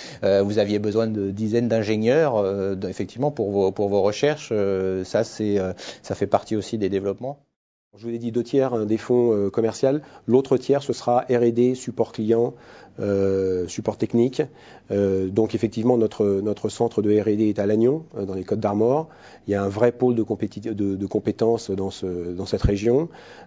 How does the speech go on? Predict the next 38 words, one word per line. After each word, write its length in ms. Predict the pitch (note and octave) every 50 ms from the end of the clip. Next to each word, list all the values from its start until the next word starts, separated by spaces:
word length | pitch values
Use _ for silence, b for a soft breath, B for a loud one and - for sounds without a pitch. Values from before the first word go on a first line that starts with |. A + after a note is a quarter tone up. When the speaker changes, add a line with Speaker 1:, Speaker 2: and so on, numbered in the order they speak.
| B -
Speaker 2:
Euh, 280 | G#2 G2 F#2+ F#2+ F#2+ G2+ -
on 120 | G#2 G2+
va, 320 | G2 G#2 G#2+ A2 A#2 A2 A2+
on 60 | G#2
va 100 | G2 G2+
effectivement 460 | G2 G2 - G#2 - - G#2 A2 A#2 A#2
continuer 480 | - A2 G2 - G#2+ G#2 G#2+ A2+ A2
à, 160 | G#2+ G2 F#2+
à 160 | F#2 - A2 G#2
investir 600 | G2+ G2+ G2 G#2 G2 - - - B2+ B2+ B2+ A2+
et 60 | G2+
à 60 | F#2+
développer 400 | G2 G#2 G2 G#2 G#2 G2 - A2+
notre, 340 | G#2+ G#2 G2 F#2 - - G2+
notre 360 | F#2+ F#2 F2+ F#2 F#2+ - -
innovation 540 | A2 G#2 G2 G2 G2 - - - A2+ B2+ C3+ B B B B B B B B _ -
à 80 | A2
Lannion, 480 | G#2 G#2 G#2 G#2+ G#2+ A2 A2+ A#2+ A#2 A2+
dans 100 | G#2+ G#2
les 80 | G2+ G2
Côtes 160 | F#2 - F#2+
d'Armor. 320 | F#2+ F#2 F2+ E2+ D#2 - _ -
Speaker 1:
Alors, 260 | F#2+ A2 G#2+ F#2 F2+
vous 200 | F#2 G2+ G#2 A2+
êtes, 180 | A#2+ A#2+ A#2+ A2+
hein, 140 | G#2+ A2+
comme 500 | A2 - G#2+ G2+ G#2+ G#2 G#2 G#2 G2+ G2+
d'autres 240 | G2 G#2 A#2 A#2 A#2
petites 480 | - - A2 G#2 - - G#2+ G#2+ - G#2
sociétés, 640 | - - G#2+ G2+ - - A2 G#2+ - B2 B2 B2 A#2
euh, 480 | G#2+ G#2 G#2 G2+ G2+ G2+ G2 G#2 G#2 G2+
des 220 | G2+ A2 A2 A2+
anciens 280 | A#2 B2 - - B2+ B2
de 60 | B2
grands 240 | G#2 A2+ G#2 A#2+ B2+
groupes, 380 | A#2+ B2 D#3+ F#3+ F3 - -
hein, 80 | A#2 C3+
euh, 480 | D#3 D3+ B2+ A2+ G#2+ G#2 G#2 G#2 G#2+